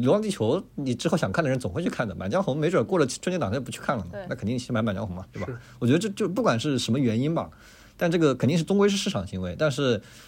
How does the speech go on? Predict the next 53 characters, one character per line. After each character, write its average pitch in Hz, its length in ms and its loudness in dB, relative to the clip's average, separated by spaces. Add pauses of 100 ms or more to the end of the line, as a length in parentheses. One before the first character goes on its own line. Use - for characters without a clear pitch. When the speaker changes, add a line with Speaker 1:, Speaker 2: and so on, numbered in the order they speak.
(280)
Speaker 1:
呃， 110 220 2 (100)
它 - 160 2
体 190 280 -2
现 175 200 2
在 151 140 6
外 208 200 2
面 101 380 0
就 139 100 -6
会 123 140 0
让 131 160 2
很 92 160 -2
多 110 160 0
人 98 160 0
就 101 80 -4
觉 98 140 -6
得， 90 100 -4
啊， 107 100 -2
你 101 80 0
是 92 120 -4
不 113 80 -2
是 110 260 2
这 - 100 -6
个 113 60 2
阴 110 120 2
谋 113 140 2
论 135 220 2
啊？ 117 180 2
是 110 80 -6
不 117 80 -4
是 117 80 -4
资 120 140 -6
本 117 120 0
的 104 80 0
力 131 140 0
量 117 180 2
啊？ 101 320 -2
是 - 120 -12
不 120 80 -4
是 110 380 -2
偷 120 160 -8
票 131 120 2
房 98 160 -2
啊？ 104 320 -4 (600)
然 95 100 -8
后 98 80 -2
就 107 120 -2
有 98 100 0
这 107 180 -4
种 90 140 -6
争 101 160 -4
吵。 95 180 -8
然 92 120 -2
后， 120 200 0